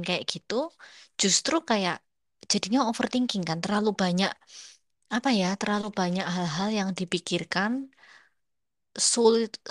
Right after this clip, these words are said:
sulit untuk diwujudkan, dan jadinya kayak makin benci sama diri sendiri. Jadi kalau nggak sehat, malah nanti nyerempetnya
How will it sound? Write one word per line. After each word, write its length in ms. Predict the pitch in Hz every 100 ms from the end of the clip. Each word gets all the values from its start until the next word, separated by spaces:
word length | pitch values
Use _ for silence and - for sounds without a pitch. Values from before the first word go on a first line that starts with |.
| -
sulit 300 | 254 240 247 240
untuk 160 | 214 190
diwujudkan, 800 | 190 185 196 - 180 - - 214 262 277 - _ _ _ _
dan 180 | 196 185 185 185 175
jadinya 320 | 185 180 190 262
kayak 200 | 226 190 196
makin 220 | 196 208 190
benci 300 | 180 175 190 190
sama 160 | 180 175 170
diri 160 | 175 175
sendiri. 240 | - 175 170 -
Jadi 140 | 254 -
kalau 140 | 269 233
nggak 180 | 180 175
sehat, 260 | 190 180 247 - - - _ _ _ _
malah 260 | 208 220 277
nanti 200 | 254 240 285 254 190
nyerempetnya 500 | 233 233 220 220 247